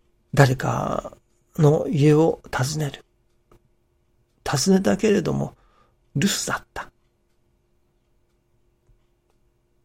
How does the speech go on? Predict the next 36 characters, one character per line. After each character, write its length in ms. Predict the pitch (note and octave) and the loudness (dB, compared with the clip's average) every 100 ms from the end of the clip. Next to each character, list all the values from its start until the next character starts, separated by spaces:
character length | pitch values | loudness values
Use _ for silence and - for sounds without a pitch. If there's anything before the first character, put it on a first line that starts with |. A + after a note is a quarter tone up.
| _ _ _ | _ _ _
そ 140 | - C#3+ | -2 0
し 80 | |
て 120 | - D3 | 2 0
ま 120 | C#3+ | 0
た 160 | D#3+ | -2
次 240 | C#3 - F#3 | -2 0 2
の 140 | G3 | 2
日 140 | D3 E3 | 0 -4
も 140 | D3 | -4
行 100 | C3+ | -6
っ 20 | |
て 200 | _ F3+ | _ -6
み 120 | E3+ | -6
る。 140 | E3+ - _ _ _ _ _ _ _ - - - - | -8 -14 _ _ _ _ _ _ _ -20 -20 -12 -2
ま 140 | B2+ | 0
た 180 | F#3+ G#3 | 0 0
留 120 | G#3 | -2
守 180 | G#3 F3 | -4 -6
だ 160 | - - | -8 -10
っ 40 | - | -16
た。 180 | - - _ _ _ _ _ _ _ _ _ _ _ _ | -18 -20 _ _ _ _ _ _ _ _ _ _ _ _
ま 260 | - C#3 B2 | -6 -6 -6
あ、 300 | - - - _ | -12 -20 -20 _
三 320 | - - D#3+ D3+ | -2 4 4 6
遍 220 | C3 C3 | 4 4
も 100 | C3+ | 6
四 260 | D3+ F#3 | 6 6
遍 200 | C#3+ C3 | 6 4
も 120 | C3 C#3 | 2 0
そ 140 | - | 2
れ 120 | D#3+ | 2
が 140 | E3 E3 | 2 -2
重 260 | D3+ - | -2 0
な 120 | F#3 | 2
れ 120 | F3+ F#3 | 2 0
ば、 180 | F3+ | -2